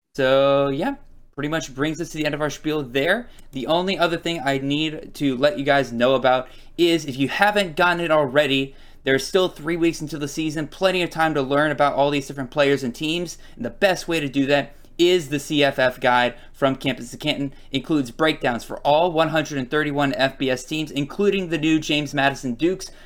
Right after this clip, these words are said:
who have just came into the F B S. Uh, it includes player profiles for thirty-six quarterbacks, forty-eight running backs, sixty wide receivers, and twenty-four tight ends.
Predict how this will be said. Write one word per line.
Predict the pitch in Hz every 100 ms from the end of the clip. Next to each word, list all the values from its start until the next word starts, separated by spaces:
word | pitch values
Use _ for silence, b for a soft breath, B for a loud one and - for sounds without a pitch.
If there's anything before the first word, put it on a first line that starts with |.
| b
who | 147
have | 127
just | 120 147 - - -
came | 147 139 135
into | 131 131 131 - 127 127 123
the | 120
F | 123 120
B | 123 131
S. | 170 165 - b b b -
Uh, | 127 127
it | 147
includes | 151 196 185
player | - 214 202
profiles | - 151 - 131 107 -
for | 117
thirty-six | 151 165 165 165 -
quarterbacks, | 170 165 170 160 -
forty-eight | 160 160 160 143
running | 147 147
backs, | 147 147 - - b
sixty | - 170 -
wide | 151 156
receivers, | 131 160 147 156 147
and | - 123
twenty-four | - 147 139 143 127
tight | - 127 123
ends. | 147 160 156